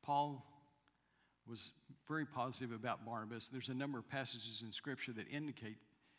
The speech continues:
how he looked both at Barnabas and John Mark in a very positive way.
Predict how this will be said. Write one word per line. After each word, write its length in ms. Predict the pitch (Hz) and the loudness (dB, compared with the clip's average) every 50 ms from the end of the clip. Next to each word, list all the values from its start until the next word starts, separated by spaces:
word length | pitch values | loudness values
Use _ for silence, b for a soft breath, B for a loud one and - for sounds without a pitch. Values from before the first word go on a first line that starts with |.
| b b b b | b b b b
how 180 | - 120 113 107 | -2 -2 0 0
he 200 | 107 120 131 120 | 0 0 -2 0
looked 380 | 120 123 120 117 113 - - - | 0 -2 -2 -4 -6 -8 -6 -4
both 200 | 123 127 120 - | -4 -4 -4 -4
at 80 | 101 - 107 107 - - 104 | -8 -10 -10 -16 -14 -6 -2
Barnabas 460 | 120 120 120 113 107 110 110 - - - - | 0 2 2 0 -2 -4 -4 -4 -4 -4 -4
and 340 | 135 139 151 151 147 139 135 131 - - - - - _ _ _ _ _ _ _ _ _ - | -2 -2 0 0 -2 -4 -6 -8 -14 -20 -20 -20 -20 _ _ _ _ _ _ _ _ _ -6
John 320 | - 123 113 113 110 104 | -4 -4 -2 -2 -4 -4
Mark 440 | 107 113 120 104 92 98 - - - - b b b b b b b b | -2 -2 -2 -2 -2 -4 -10 -14 -18 -20 b b b b b b b b
in 60 | 120 | -8
a 40 | 113 | -6
very 180 | 107 117 107 92 | -4 -4 -6 -4
positive 480 | - - 127 117 110 101 - 110 104 110 | -2 0 0 0 2 0 -2 -4 -4 -6
way. 160 | 107 98 | -6 -4